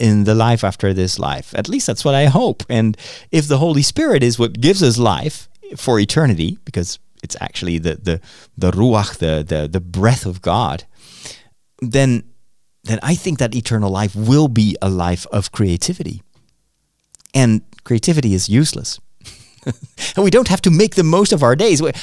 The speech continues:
I don't thi-, I, there's one thing I don't think they have in heaven, and that is to-do lists or inbox zero. We couldn't care less, because if we can't do it today or this century, we'll, we'll still have a couple of centuries to get it done. <laughs>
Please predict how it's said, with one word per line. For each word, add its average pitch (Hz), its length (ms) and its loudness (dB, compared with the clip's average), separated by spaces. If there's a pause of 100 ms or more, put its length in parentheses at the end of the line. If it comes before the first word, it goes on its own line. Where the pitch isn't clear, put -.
(160)
I 277 160 0
don't 269 260 2
thi-, - 160 -2
I, 180 100 -2
there's 170 280 -2
one 262 160 -4
thing 254 160 -2
I 202 100 2
don't 202 200 -2
think 180 180 -2
they 147 80 0
have 156 240 -4
in 135 80 -2
heaven, 139 340 0
and 113 140 0
that 151 100 2
is 143 140 -2
to-do 156 320 0
lists - 560 -4 (600)
or 170 120 2
inbox 143 420 0
zero. 113 640 -4 (540)
We 214 120 0
couldn't 320 280 0
care 262 260 4
less, 226 380 2
because 202 320 -2
if 214 80 0
we 233 80 -6
can't 294 320 -4
do 240 120 0
it 202 140 2 (340)
today 190 440 2
or 175 120 2
this 180 200 2
century, 156 420 0
we'll, 190 200 -4
we'll 226 160 -2
still 302 280 -6
have 143 160 2
a 123 60 -4
couple 104 240 -4
of 98 80 -2
centuries 107 400 -4
to 110 80 -6
get 101 160 -2
it 95 80 -8
done. 113 240 -6 (200)
<laughs> - 180 -10